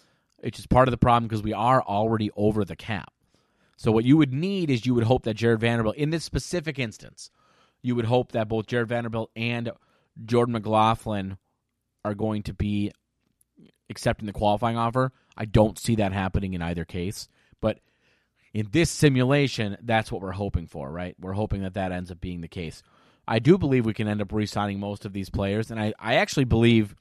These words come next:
at least in the case of Jared Vanderbilt, I'm pretty sure we do have his bird rights. Uh, I'd have to research that. So, uh, we'll go through this and see what all we have to do. It looks like we're gonna end up having to,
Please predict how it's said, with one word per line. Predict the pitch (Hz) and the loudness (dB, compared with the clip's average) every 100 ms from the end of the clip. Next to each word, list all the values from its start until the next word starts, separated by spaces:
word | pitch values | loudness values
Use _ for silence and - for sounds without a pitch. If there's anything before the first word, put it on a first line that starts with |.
| _ _ - | _ _ -2
at | |
least | 143 185 | 0 2
in | 196 | 2
the | 135 | 2
case | 123 - 151 | 2 -2 0
of | 120 | 0
Jared | 139 135 | 0 0
Vanderbilt, | 104 131 202 107 | 0 -2 -2 -2
I'm | 95 | 0
pretty | - 214 | 0 0
sure | - | -2
we | 151 | -2
do | 131 - 170 | -2 -2 -2
have | 120 95 | 0 -4
his | 95 117 107 | -4 -8 -2
bird | 117 107 | 0 0
rights. | 85 67 - - _ _ _ _ - | -6 -12 -14 -20 _ _ _ _ -6
Uh, | |
I'd | 98 95 95 101 | -4 -2 -2 -4
have | 113 | -4
to | 110 | -4
research | 107 104 101 90 | -4 -4 -8 -8
that. | 87 69 - _ _ _ _ | -12 -12 -16 _ _ _ _
So, | 113 101 - _ _ _ _ - | -8 -8 -10 _ _ _ _ -4
uh, | 113 | -2
we'll | 123 185 | 0 4
go | 214 | 4
through | 190 175 | 4 2
this | 156 131 | 2 0
and | 131 | -6
see | - 143 | -2 -2
what | 135 127 | 0 0
all | 117 120 | 2 4
we | 117 | 2
have | 110 | -2
to | 98 | -2
do. | 117 120 | 0 0
It | |
looks | 123 - | 0 -2
like | 120 | -4
we're | 120 | -4
gonna | 113 | -6
end | 110 117 | -6 -8
up | 110 | -6
having | 117 110 | -8 -6
to, | 95 | -10